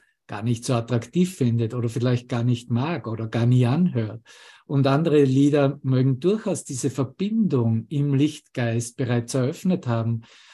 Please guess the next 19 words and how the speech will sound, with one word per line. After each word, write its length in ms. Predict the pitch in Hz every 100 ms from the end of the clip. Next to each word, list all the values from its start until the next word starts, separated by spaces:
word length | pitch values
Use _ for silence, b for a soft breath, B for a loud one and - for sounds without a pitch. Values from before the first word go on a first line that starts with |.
| B
und 360 | 147 131 127 -
einen 420 | 131 123 120 117
direkten 960 | 135 135 139 - 135 127 123 123 127 -
Trigger, 480 | 117 165 180 165 135
einen 280 | 127 123
Auslöser 800 | 120 139 185 - 127 117 117 131 120
in 140 | 117
unserem 320 | 113 113 113
Geist 400 | 110 107 107 -
bewirken. 580 | 120 113 110 - 104 110 B B B B B
Und 240 | 135 123 127
all 180 | 143
das 400 | 175 139 139 -
ist 240 | 151 127 131
wichtig, 580 | 151 - - 120 117 -
dass 340 | 120 113 -
wir 360 | 120 120 117 113 B B B
hier, 720 | - 139 135 131 131 127 - -
ähm, 560 | 123 117 120 120 113